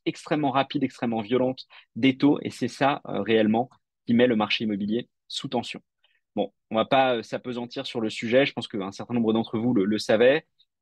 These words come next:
On va maintenant revenir sur l'analyse, euh, qui nous intéresse ce soir, c'est l'analyse des valeurs de reconstitution. Donc là,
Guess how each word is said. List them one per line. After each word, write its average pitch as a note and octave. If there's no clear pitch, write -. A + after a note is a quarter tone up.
On A#2+
va C3+
maintenant C#3+
revenir D3+
sur -
l'analyse, C3+
euh, G2+
qui G#2
nous A#2
intéresse A#2
ce C3
soir, F3
c'est D3+
l'analyse C3+
des C#3
valeurs C#3
de B2+
reconstitution. -
Donc -
là, D#3